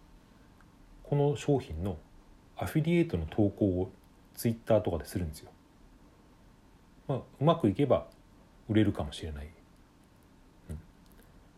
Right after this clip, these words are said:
これ今見てみたら、楽天アフィリエイトの両立が八パーセントだったんで、これ千円の商品が一個売れたら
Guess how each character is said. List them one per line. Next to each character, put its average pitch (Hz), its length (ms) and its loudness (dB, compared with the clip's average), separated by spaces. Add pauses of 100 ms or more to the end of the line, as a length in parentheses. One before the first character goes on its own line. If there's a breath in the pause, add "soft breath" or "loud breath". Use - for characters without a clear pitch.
(340)
こ 127 60 -4
れ 127 80 4
今 127 220 2
見 98 120 0
て - 100 -4
み 78 80 -6
た 85 120 -8
ら、 - 100 -12 (300)
楽 - 240 -4
天 131 280 2
ア 127 40 0
フ - 120 -4
ィ 127 40 2
リ 123 80 6
エ - 20 2
イ - 40 0
ト 87 100 -8
の 80 140 -8
両 98 160 2
立 92 240 -4
が 92 80 -4
八 - 260 -10
パ 135 140 6
ー 131 40 2
セ 131 120 0
ン 107 60 0
ト - 80 -12
だ 69 60 -12
っ - 40 -16 (100)
た - 80 -16
ん 71 100 -14
で、 - 80 -16 (800)
こ - 100 -6
れ 110 60 -2
千 143 280 2
円 82 160 0
の 80 60 -6
商 101 200 0
品 101 140 -4
が 92 100 0
一 113 100 2
個 101 160 -2
売 82 60 0
れ 85 60 -2
た 117 120 0
ら 78 160 -2